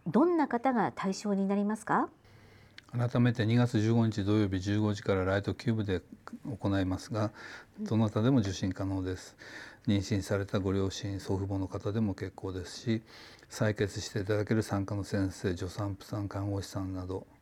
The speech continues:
Speaker 2: あるいは難病に関心を持っていただいているどなたでもご参加ください。無料で実施しますので、えー、ご気兼ねなくどうぞ。申し込みも必要ありません。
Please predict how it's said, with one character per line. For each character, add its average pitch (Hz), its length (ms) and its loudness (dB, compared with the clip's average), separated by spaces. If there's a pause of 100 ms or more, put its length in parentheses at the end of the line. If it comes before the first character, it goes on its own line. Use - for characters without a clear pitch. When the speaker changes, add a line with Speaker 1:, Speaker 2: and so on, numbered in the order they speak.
(280)
Speaker 2:
あ 98 100 -2
る 101 80 2
い 101 60 4
は 101 80 4
難 104 220 4
病 110 140 6
に 107 80 4
関 104 220 2
心 104 160 0
を 92 80 0
持 120 120 4
っ 110 40 -2
て - 120 0
い 95 60 2
た 101 120 2
だ 98 120 4
い 95 60 -2
て - 100 -2
い - 20 4
る 98 200 -2
ど 90 160 -2
な 87 100 -4
た 101 140 -4
で 117 100 2
も 113 100 6
ご 95 120 0
参 95 160 -2
加 98 120 -6
く 95 80 -4
だ 92 120 0
さ 92 160 -2
い。 - 80 -6 (280)
無 101 120 2
料 104 160 6
で 101 120 2
実 98 300 0
施 - 20 0
し - 120 -2
ま 101 120 2
す - 140 -4
の 90 160 -2
で、 98 80 2 (340)
え - 40 -6
ー、 - 40 -12 (260)
ご 98 120 -4
気 - 160 -10
兼 98 140 0
ね 98 100 0
な 98 120 -2
く 98 140 -2
ど 87 120 -4
う 85 60 -4
ぞ。 - 140 -12 (640)
申 101 160 4
し - 100 -4
込 101 100 -2
み 101 80 2
も 127 80 4
必 - 280 -6
要 85 80 -2
あ 90 40 -6
り 90 80 -8
ま 85 120 -8
せ - 160 -10
ん。 104 160 -8